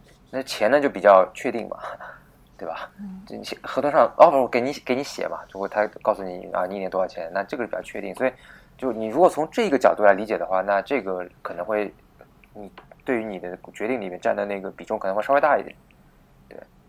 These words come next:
Speaker 1: 另外可能就是公司，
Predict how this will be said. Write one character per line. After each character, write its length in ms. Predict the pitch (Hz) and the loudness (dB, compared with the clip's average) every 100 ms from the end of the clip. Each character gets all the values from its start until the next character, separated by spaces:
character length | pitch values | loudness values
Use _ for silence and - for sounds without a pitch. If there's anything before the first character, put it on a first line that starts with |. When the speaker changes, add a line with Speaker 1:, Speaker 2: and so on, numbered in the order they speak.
| _ _ _ - | _ _ _ -14
Speaker 1:
另 240 | - 156 | -6 4
外 120 | - 135 | 6 6
可 140 | - | 4
能 80 | 87 | -8
就 120 | 101 | -10
是 220 | - 98 | -6 -8
公 280 | - - 123 | -6 -6 -6
司， 540 | 131 - 135 139 135 | -8 -10 -6 -6 -6